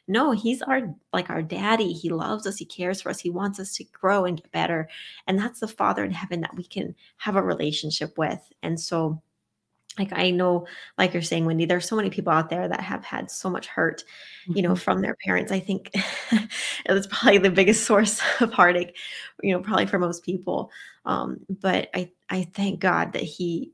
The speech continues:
Speaker 1: um, is a God of healing, and he's a God that wants to, you know,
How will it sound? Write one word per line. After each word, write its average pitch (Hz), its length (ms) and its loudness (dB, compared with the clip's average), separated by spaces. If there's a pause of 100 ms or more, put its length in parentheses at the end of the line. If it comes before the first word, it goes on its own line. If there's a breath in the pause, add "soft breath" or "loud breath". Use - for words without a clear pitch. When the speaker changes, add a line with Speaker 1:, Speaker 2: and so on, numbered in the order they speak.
(120)
Speaker 1:
um, 160 340 -8
is 185 120 0
a 185 40 4
God 185 200 2
of 160 80 -4
healing, 208 600 2 (300 loud breath)
and 175 100 0
he's 175 180 0
a 175 40 4
God 175 220 -4
that 175 180 0
wants 160 320 0 (120)
to, 175 340 0 (240)
you 170 100 -4
know, 165 240 -4